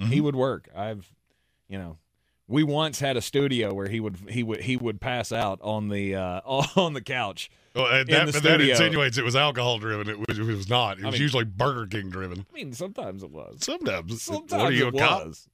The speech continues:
Speaker 2: All I'm saying is I've seen too much of the man, more than I wanted to, and he fits the description of a cocaine bear. So, yeah, I can, maybe, maybe, maybe, maybe that's the route to go down. I don't know. I'm,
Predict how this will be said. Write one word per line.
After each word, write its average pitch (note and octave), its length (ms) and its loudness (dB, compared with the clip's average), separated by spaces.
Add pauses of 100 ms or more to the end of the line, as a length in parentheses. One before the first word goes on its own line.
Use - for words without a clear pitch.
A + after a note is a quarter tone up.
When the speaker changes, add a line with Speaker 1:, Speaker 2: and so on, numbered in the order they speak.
(160)
Speaker 2:
All E3+ 200 2
I'm D#3+ 80 -4
saying D3+ 380 2
is A2+ 200 -2
I've C3 160 -2
seen D#3+ 280 0
too C#3 180 2
much C#3 260 0
of C3 80 -6
the C#3 80 -6
man, D3 420 0 (220)
more C#3+ 300 2
than C3+ 140 2
I B2+ 100 2
wanted C#3 460 2
to, D3+ 340 2 (160)
and A2+ 180 0
he A#2+ 300 0
fits G#2 400 -2
the F#2+ 120 -12
description F#2 540 -6
of F#2 100 -8
a F#2 60 -10
cocaine G2 460 -4
bear. E2+ 260 -8 (580)
So, G#3 180 2
yeah, C#3 220 2
I A#2 60 -2
can, D#3 300 -10
maybe, G#2+ 340 -8 (140)
maybe, F#2 260 -12
maybe, G2+ 320 -8
maybe G2 220 -6
that's G#2+ 240 -10
the - 100 -20
route F#2 200 -6
to G2+ 60 -10
go F#2+ 120 -4
down. E2 300 -10 (220)
I F2 80 -20
don't A#2+ 100 -6
know. E3 200 -2
I'm, G#3 260 0